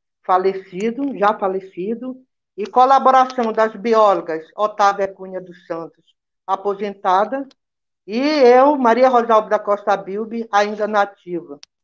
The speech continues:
uma dinossauro, né? É, histórico. Nessa época, o herbário foi temporariamente alocado, é, no Instituto de Ciências Biológicas, na, no Bloco D,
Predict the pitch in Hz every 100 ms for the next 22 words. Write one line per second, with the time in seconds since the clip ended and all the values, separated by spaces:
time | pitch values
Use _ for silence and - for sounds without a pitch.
0 | - - 165 202 185 208 208 208 180 180
1 | 170 170 202 - _ _ _ _ _ _
2 | _ _ _ _ _ _ _ _ _ _
3 | _ _ _ 175 180 180 254 269 277 233
4 | 180 - _ 156 196 269 294 302 254 233
5 | 247 254 - - 185 214 240 247 196 220
6 | 240 233 - 214 214 214 214 202 _ _
7 | _ - 285 320 269 254 233 220 208 202
8 | 202 202 196 196 196 175 175 165 - _
9 | _ _ _ _ 180 185 185 180 196 233
10 | 240 240 311 311 269 254 240 208 220 202
11 | 190 185 190 196 196 190 185 185 180 196
12 | 175 208 277 285 247 170 175 202 269